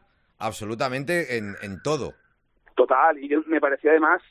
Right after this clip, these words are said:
Speaker 2: de un cinismo tan bárbaro. Eh, "No, es que venimos a salvar el fútbol". Mm, mira, a salvar el fútbol no, venís a salvaros vosotros, entre los cuales los tres clubes españoles que participáis estáis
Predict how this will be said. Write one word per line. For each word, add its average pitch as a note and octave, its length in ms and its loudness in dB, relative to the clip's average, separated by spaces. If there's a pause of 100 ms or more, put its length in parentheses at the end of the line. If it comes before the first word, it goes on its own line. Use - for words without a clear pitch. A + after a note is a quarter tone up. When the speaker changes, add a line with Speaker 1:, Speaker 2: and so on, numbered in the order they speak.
(140)
Speaker 2:
de C#3+ 100 6
un D4+ 240 0
cinismo D4 540 4
tan D3+ 240 2
bárbaro. C#3 480 2 (600)
Eh, B2 720 2
"No, F#3+ 260 2
es F#3 80 -14
que - 100 -14
venimos D#3 280 -2
a - 60 -12
salvar D#3 260 4
el B2 100 -6
fútbol". F3+ 640 6 (400)
Mm, D#3 360 6
mira, E3 180 6
a C3 420 -2
salvar D#3 180 4
el D#3+ 60 -8
fútbol D#3+ 260 2
no, C#3+ 120 0
venís C#3+ 320 2
a D3 60 -2
salvaros D3+ 480 2
vosotros, C#3+ 540 4 (480)
entre C3+ 280 2
los C3+ 140 2
cuales D3 400 4 (180)
los C#3+ 160 2
tres D3+ 240 4
clubes D#3 180 4
españoles D3 360 0
que D3 100 0
participáis C3+ 580 0 (120)
estáis D3+ 360 -2